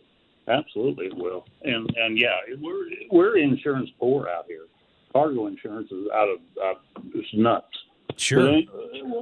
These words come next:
Speaker 1: one more comment I wanna make, and I've been, I've been listening to a lot of these shows. I've been in the Port of Long Beach,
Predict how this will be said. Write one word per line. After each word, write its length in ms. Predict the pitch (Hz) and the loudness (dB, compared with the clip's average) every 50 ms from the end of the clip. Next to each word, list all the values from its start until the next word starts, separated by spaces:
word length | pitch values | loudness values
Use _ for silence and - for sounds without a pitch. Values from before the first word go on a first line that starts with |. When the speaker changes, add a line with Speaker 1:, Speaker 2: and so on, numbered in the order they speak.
| 254 - | -8 -8
Speaker 1:
one 260 | 247 226 233 233 233 | -4 -2 0 2 2
more 180 | 226 208 180 143 | 4 4 2 2
comment 400 | - 139 143 143 139 143 131 127 | 0 -4 -4 -4 -4 -4 -6 -6
I 40 | 120 | -8
wanna 240 | 117 120 117 113 113 | -10 -10 -10 -10 -10
make, 340 | 110 110 110 110 110 107 _ - | -10 -10 -8 -8 -8 -10 _ -12
and 100 | 120 110 | -12 -10
I've 140 | 110 107 107 | -10 -8 -8
been, 360 | 120 120 117 117 117 117 - - - - | -8 -8 -8 -10 -12 -14 -14 -8 -2 0
I've 140 | - 135 127 | 0 0 2
been 120 | 127 127 127 | 2 2 2
listening 360 | 120 113 117 113 - - 104 | 2 2 0 -2 -4 -4 -6
to 20 | 101 | -4
a 20 | |
lot 180 | 107 110 110 110 | -2 0 0 0
of 60 | 107 | 0
these 140 | 110 107 107 - - | -2 -4 -4 -4 -2
shows. 320 | 117 110 104 101 104 107 107 - _ _ _ _ _ - _ _ _ _ _ _ _ _ _ _ _ _ _ _ _ _ - | 0 0 2 2 0 -2 -4 -10 _ _ _ _ _ -20 _ _ _ _ _ _ _ _ _ _ _ _ _ _ _ _ 2
I've 180 | 151 170 180 180 | 4 4 6 6
been 160 | 190 180 175 | 4 2 2
in 100 | 170 156 | 0 -2
the 60 | 139 | -2
Port 260 | 135 131 127 131 127 | -2 0 0 0 2
of 80 | 127 123 | 2 0
Long 320 | 120 117 113 113 113 113 | 0 0 -2 -2 -4 -4
Beach, 240 | 110 110 110 110 - | -6 -4 -6 -6 -8